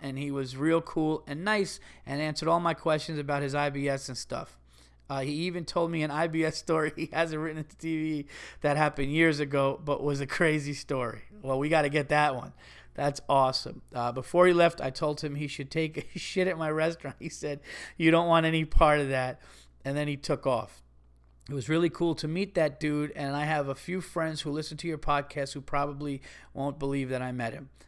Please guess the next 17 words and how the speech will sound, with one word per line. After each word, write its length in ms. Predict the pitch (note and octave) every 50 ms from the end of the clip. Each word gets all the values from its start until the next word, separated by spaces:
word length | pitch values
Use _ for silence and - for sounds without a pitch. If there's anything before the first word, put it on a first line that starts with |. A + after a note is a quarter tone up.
| - _ -
Thanks 300 | - D#3 E3 D#3+ - -
again 220 | D#3+ D3+ E3 D#3
for 120 | D3 - E3
the 140 | D3 C3+ C3+
laughs. 420 | D3 E3 E3 D#3+ E3 D#3+ - -
Your 140 | C#3 C3+ -
album 340 | C#3+ C#3+ D3 C#3+ C#3+ C#3 C#3
is 100 | C3 C3 -
awesome. 520 | D3+ C#3+ C#3+ C3+ - - C#3+ C#3 C3+ B2+ - - - - - - - - - -
Uh, 200 | C3 A#2+ A#2+ A#2 B2
it's 220 | C3 B2+ - -
about 260 | C3+ C3 C#3+ C3+ C3 C3
a 40 |
five-hour 520 | B2 - - D3 D3 C#3+ C#3 C#3+ C#3 C#3 C3+
drive 320 | C3 C3+ C#3 C3 C3 B2+
to 180 | - - C#3+ C#3
Atlanta 520 | C3 C3 C3+ C#3+ C#3+ C#3 C#3 C3+ C3 B2+